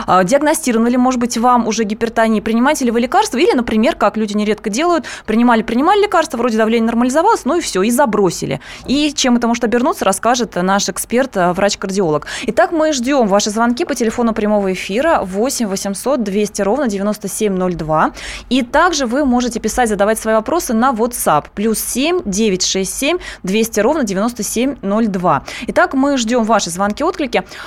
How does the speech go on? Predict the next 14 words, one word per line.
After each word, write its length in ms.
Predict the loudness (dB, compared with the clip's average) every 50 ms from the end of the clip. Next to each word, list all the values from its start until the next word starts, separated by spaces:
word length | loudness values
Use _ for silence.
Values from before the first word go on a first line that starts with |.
| -10 -2
А, 380 | 2 4 4 6 6 6 4 4 2
Ольга 260 | 0 -2 0 0 -2
Викторовна, 320 | -2 0 -2 0 0 0
ну, 40 | 2
я 100 | 2 0
попрошу 360 | 0 0 -6 -4 -2 0 2
вас, 280 | 2 2 2 2 0 0
а, 160 | 2 2 2
для 140 | 2 0 0
начала 580 | 0 0 0 2 4 4 6 6 4 4 4 2
вот 280 | 0 -4 -8 -10 -16 -16 -18 -20 -12 -2
общую 340 | -2 -2 0 0 -4 -4 0
картину 440 | 0 0 0 0 -2 -2 -2 0 2
дать. 340 | 2 2 2 2 -2 -6